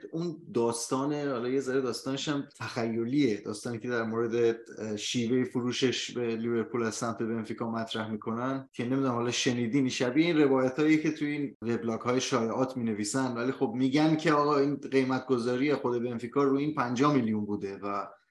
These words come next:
شگفت زده می‌شن از اینکه پیشنهاد اول لیورپول میاد و صد میلیون بوده یا نود خورده ای بوده، که می‌گن حالا که اینقدر پیشنهاد داده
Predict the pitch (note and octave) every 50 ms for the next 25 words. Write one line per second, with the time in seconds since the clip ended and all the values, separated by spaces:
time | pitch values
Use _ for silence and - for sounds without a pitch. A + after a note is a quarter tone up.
0 | _ _ _ _ _ - - - C3 A2+ B2+ B2+ - - B2+ A#2+ B2+ D3 D3 C#3
1 | A#2 - B2 A2 A2 A2 G2+ G#2 A2+ G#2 - A#2 A2 - A2 G#2 - A#2 A2+ A2
2 | A2+ A2+ A2 G#2 G#2+ A2 A2 A2 A2 G#2 A2 G#2 G#2+ A#2 A2+ G#2+ A2 G#2+ G#2+ G#2+
3 | G#2 G#2 G#2 - - - G#2 G2+ G#2+ G#2+ G#2+ G#2+ G#2+ G2+ G2 G2 - - - -
4 | - - C#3 C3 B2+ B2 - A#2 A2 G#2 G#2 G#2 G#2 G2+ G#2 G2+ G2+ G2+ G2+ G#2
5 | G#2 G#2 G#2 A2 A2+ A#2 G#2+ - - A2 G2+ G#2 G#2+ G#2 G2+ F#2+ G2+ F2+ F#2+ F2+
6 | - _ - A#2+ A#2 A#2 B2 C#3 C#3 C3+ C3 C#3 D3 C#3+ D3+ E3 D3+ C#3 C#3 C3
7 | B2+ B2+ B2 A#2+ - B2+ A#2 - - C3 B2+ B2 G#2+ A2 B2+ A#2+ A2 C3+ C#3 C#3+
8 | D3+ D#3 D#3 -